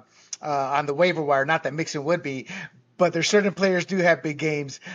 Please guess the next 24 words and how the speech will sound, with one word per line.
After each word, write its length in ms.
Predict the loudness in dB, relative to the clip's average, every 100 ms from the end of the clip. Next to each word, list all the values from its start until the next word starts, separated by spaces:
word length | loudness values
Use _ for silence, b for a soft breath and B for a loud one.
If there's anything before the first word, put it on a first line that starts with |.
| -6
uh, 220 | 0 2 2
based 260 | -2 0
off 140 | -2 0
those 180 | -4
rankings. 240 | -2 -4 -2
Tight 240 | 2 4
end's 180 | 2 -2
a 60 | -2
great 240 | -2 -2
position. 460 | -2 -2 0 -2 -4
It's, 300 | -8 -8 0
that's 200 | 2 4
why 80 |
we 100 | 2
call 200 | 4 2
it 80 | 2
streaming. 540 | -4 0 0 0 -8 -16 B B
You 140 | -4 0
know, 80 |
you 180 | 0 -2
look 160 | -4 -2
for 80 | 0
those 180 | 0 0
players. 500 | 0 2 0 -4